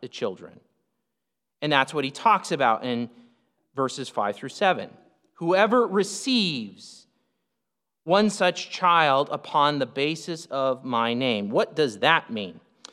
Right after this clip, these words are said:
Well, the language here is actually reminiscent of some other language that we've seen in Matthew. You can turn back to Matthew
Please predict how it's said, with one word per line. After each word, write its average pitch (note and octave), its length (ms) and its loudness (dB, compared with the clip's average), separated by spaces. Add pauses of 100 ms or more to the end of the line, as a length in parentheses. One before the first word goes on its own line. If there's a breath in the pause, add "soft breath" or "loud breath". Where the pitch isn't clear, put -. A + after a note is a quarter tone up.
(280 loud breath)
Well, G#3 100 2
the G#3 120 4
language C4+ 420 2
here F3 160 0
is F3 80 0
actually F3 300 0
reminiscent D#3+ 680 2
of D3 220 0
some D#3+ 260 -2
other G3+ 220 4
language D3 380 0
that C#3 120 -2
we've C#3+ 160 -10
seen C#3 220 -6
in B2 100 -4
Matthew. A#2 400 -4
You D#3 140 -12
can D#3+ 160 -10
turn D#3+ 160 -8
back C3+ 220 -2
to C3 60 -10
Matthew A#2+ 340 -6